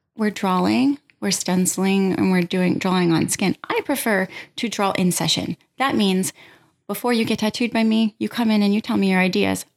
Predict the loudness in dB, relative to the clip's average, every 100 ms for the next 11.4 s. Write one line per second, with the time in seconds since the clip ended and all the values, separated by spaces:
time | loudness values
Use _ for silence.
0 | _ 0 2 0 -2 -2 -2 -2 0 2
1 | 2 0 -2 -2 -2 2 2 0 -2 -2
2 | -4 -2 0 2 2 0 0 0 0 -4
3 | -16 -10 -6 0 2 2 2 0 0 0
4 | 0 -2 -2 -2 -4 -8 -2 0 2 0
5 | 0 0 0 0 -2 -2 -4 -8 -6 -4
6 | -4 -4 -4 -2 -2 0 -2 -2 -2 -2
7 | -6 -10 -20 _ -2 0 0 -2 -2 0
8 | -2 -4 -2 0 0 0 0 0 -4 -4
9 | -8 -12 -20 -16 -6 -6 -4 -2 2 2
10 | 0 -2 _ _ -10 -6 -4 -4 -4 -2
11 | 0 0 0 -4